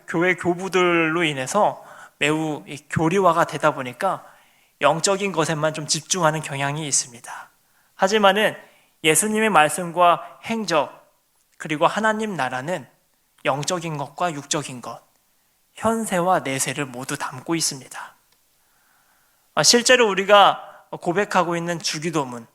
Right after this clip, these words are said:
잠깐 화면에도 한번, 어, 나올 텐데, 어, 이 실제로 예수님께서 이렇게 기도하라고 제자들에게 알려주신 기도, 아, 주기도문은 성경에서 마태복음 육 장과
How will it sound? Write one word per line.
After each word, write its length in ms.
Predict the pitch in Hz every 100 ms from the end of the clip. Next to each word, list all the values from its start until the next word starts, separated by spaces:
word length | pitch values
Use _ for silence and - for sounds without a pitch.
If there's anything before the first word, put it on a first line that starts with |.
| _ _
잠깐 280 | _ 151 156
화면에도 680 | 180 208 208 196 190 180 160
한번, 480 | 170 160 170 262 - - - _
어, 240 | 131 123
나올 240 | 120 131 147
텐데, 540 | 160 139 196 165 - _ _ _ _ _ -
어, 280 | 170 165 214
이 220 | 233 220
실제로 540 | 240 254 254 247 214
예수님께서 640 | 180 214 233 226 226 220
이렇게 440 | 233 262 262 262 254
기도하라고 1000 | - 190 220 190 185 185 202 180 156 -
제자들에게 680 | - 175 190 180 185 175 190
알려주신 680 | 156 165 196 165 202 170
기도, 640 | - 165 208 202 175 147 -
아, 100 | 165
주기도문은 760 | - 180 202 175 160 220 175 - - _ - _ _ - - _
성경에서 960 | - 233 240 233 214 196 220 277 - - _ _
마태복음 840 | 135 147 - 208 170 170 202 170
육 160 | 170 -
장과 760 | 202 175 143 156 208 - -